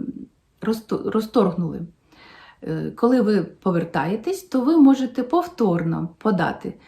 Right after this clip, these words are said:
на цей параграф двадцять чотири, а, м, або, але ви повинні його все,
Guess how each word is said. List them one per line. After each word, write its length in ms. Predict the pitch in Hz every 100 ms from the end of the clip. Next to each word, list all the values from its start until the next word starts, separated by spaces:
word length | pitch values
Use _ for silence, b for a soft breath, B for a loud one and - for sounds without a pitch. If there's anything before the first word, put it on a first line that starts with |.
| b
на 160 | 196 202
цей 260 | 202 185 165
параграф 500 | - 170 160 160 156
двадцять 300 | 160 - -
чотири, 480 | 196 - 339 381 392
а, 200 | 302 175 - - _ _ _ -
м, 160 | 196 -
або, 500 | - 185 180 196 - - -
але 380 | - 190 208 175
ви 180 | 196
повинні 500 | 185 180 180 180 175
його 280 | 170 165 170
все, 420 | 165 - 202 175